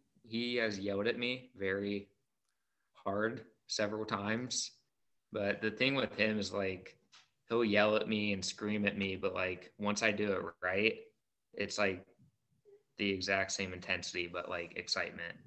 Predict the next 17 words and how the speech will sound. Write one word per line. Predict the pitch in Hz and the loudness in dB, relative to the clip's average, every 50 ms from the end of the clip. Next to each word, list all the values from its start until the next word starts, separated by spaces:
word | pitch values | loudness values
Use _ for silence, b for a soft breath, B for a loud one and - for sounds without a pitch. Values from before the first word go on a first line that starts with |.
| - - - | -20 -18 -14
which | 92 90 - - | -10 -8 -6 -6
is | 85 90 | -6 -6
always | 85 82 82 - | -8 -8 -8 -10
fun | - - 85 85 | -12 -12 -12 -10
to | 85 | -8
see. | - - 87 85 85 85 - _ _ _ _ _ _ _ _ _ _ _ _ _ _ _ _ _ _ _ _ _ _ - | -8 -8 -8 -10 -10 -12 -14 _ _ _ _ _ _ _ _ _ _ _ _ _ _ _ _ _ _ _ _ _ _ -12
And | - 98 98 98 | -8 -4 -2 -2
then | 98 98 95 92 92 92 92 92 90 92 - _ _ _ _ _ _ _ _ _ _ _ _ | -2 -2 -2 -2 -4 -6 -6 -10 -12 -12 -16 _ _ _ _ _ _ _ _ _ _ _ _
one | - 107 107 | -4 -2 0
of | 107 107 | 0 0
the | 98 | 0
biggest | 90 98 98 95 98 92 - | 2 2 4 4 2 0 -2
ones | 92 90 95 92 | -4 -6 -6 -6
has | - - | -4 -4
been | - 90 87 | -4 -4 -4
Coach | - 90 87 - | -4 -4 -4 -2
Allerding. | 90 87 87 87 90 87 87 90 92 95 | -2 -2 -2 -4 -4 -6 -8 -8 -10 -12